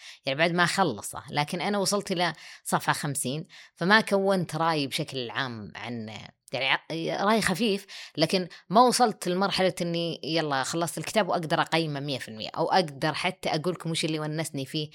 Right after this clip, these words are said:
مية في المية. فأنا بس خلصت خمسين صفحة، وبناءً على الخمسين صفحة جايتكم الآن في رأيي عن الكتاب وليه أوصي على هذا الكتاب في شهر ديسمبر.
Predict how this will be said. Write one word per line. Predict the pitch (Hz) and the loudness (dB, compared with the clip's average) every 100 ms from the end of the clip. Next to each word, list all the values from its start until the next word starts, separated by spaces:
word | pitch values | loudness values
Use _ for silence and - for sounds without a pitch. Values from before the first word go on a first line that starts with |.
| - - - | -18 -20 -8
مية | 156 151 | -2 -2
في | 127 - | -2 -8
المية. | 98 71 - - _ _ _ | -10 -12 -16 -20 _ _ _
فأنا | - 214 240 | 0 4 6
بس | 240 | 4
خلصت | - 226 247 | 2 2 2
خمسين | - 151 - 113 | 0 -4 -4 -6
صفحة، | - - - - _ _ - | -8 -10 -16 -16 _ _ 6
وبناءً | 254 240 226 185 151 | 6 8 6 4 4
على | 156 208 | 6 6
الخمسين | 196 214 196 185 | 6 2 2 0
صفحة | 170 147 - 170 - _ _ _ _ _ _ _ - | 0 2 2 2 -4 _ _ _ _ _ _ _ 0
جايتكم | 208 196 - 139 | 2 4 0 -6
الآن | 131 165 175 175 160 | -4 -4 -2 -2 -4
في | - 160 151 | -4 -2 0
رأيي | 151 160 160 165 170 | 4 2 2 -2 0
عن | 135 | 0
الكتاب | 131 110 - 160 120 | -4 -8 -2 -2 -2
وليه | 120 165 180 | -2 2 2
أوصي | 147 139 147 151 - 151 151 147 - - - | 0 0 0 -2 -6 -6 -4 -6 -12 -18 -4
على | 139 | -2
هذا | 135 165 | 2 0
الكتاب | 147 - - 147 | 0 -4 -2 -2
في | 139 | -2
شهر | 123 139 139 135 | -2 -2 0 -2
ديسمبر. | 113 120 120 - 120 113 95 104 107 - | -4 -6 -4 -4 -6 -8 -10 -8 -8 -10